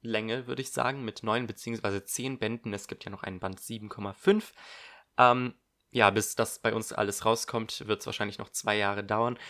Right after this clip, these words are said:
Ich hab schon erste Kommentare, sag ich mal, gesehen zum, ähm, letzten Band, äh, was mir ein bisschen Angst macht. Anscheinend soll es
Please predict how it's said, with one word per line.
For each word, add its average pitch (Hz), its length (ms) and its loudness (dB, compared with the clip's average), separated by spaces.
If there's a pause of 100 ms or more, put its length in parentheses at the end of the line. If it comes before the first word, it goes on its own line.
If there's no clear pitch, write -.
(140)
Ich 135 200 -2
hab 170 120 2
schon 170 260 2
erste 127 600 -2
Kommentare, 139 880 0
sag 98 260 0
ich - 140 -8
mal, 92 220 -2
gesehen 95 500 -6 (420)
zum, 101 460 -4 (400)
ähm, 98 380 -2
letzten 107 440 -2
Band, 107 480 0
äh, - 440 -8 (1400)
was 127 300 0
mir 143 200 0
ein 139 80 -4
bisschen 151 320 0
Angst - 400 0
macht. 165 300 0
Anscheinend 123 440 0
soll 117 180 2
es - 220 -2